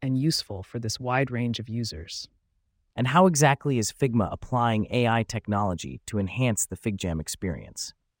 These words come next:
Speaker 2: What are these three new features aiming to accomplish for users?
Speaker 1: The first feature helps users create new FigJam boards more easily.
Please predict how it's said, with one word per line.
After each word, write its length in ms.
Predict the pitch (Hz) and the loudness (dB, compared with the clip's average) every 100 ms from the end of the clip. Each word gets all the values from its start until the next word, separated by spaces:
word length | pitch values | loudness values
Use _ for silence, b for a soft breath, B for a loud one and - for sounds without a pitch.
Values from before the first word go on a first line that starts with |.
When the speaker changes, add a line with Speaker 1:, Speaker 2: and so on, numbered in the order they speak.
| _ _ _ _ | _ _ _ _
Speaker 2:
What 120 | 156 | 6
are 60 | 202 | 6
these 240 | 185 165 | 6 4
three 260 | - 139 139 | 0 2 6
new 180 | 131 120 | 6 4
features 460 | - 117 98 90 - | 0 -2 -2 -4 -2
aiming 280 | 117 117 110 | 2 4 2
to 120 | - | 0
accomplish 480 | 98 - 92 87 - | -2 -2 -2 -4 -8
for 120 | 82 | -6
users? 440 | 76 69 - - - _ _ _ _ _ _ _ - | -6 -8 -14 -18 -20 _ _ _ _ _ _ _ -12
Speaker 1:
The 60 | |
first 360 | - 233 277 - | 0 2 2 0
feature 340 | 175 156 - | -2 0 0
helps 340 | 135 160 160 - | -2 -2 -4 0
users 380 | 160 156 151 - | 0 0 -2 -4
create 340 | - 139 113 | -2 -2 0
new 220 | 147 180 | 2 2
FigJam 540 | - 156 147 139 131 120 | 2 -2 -2 -2 0 -2
boards 460 | 107 98 101 - - | -4 -6 -8 -10 -6
more 280 | 139 147 - | -2 -2 -2
easily. 520 | 131 117 76 87 | -4 -4 -8 -12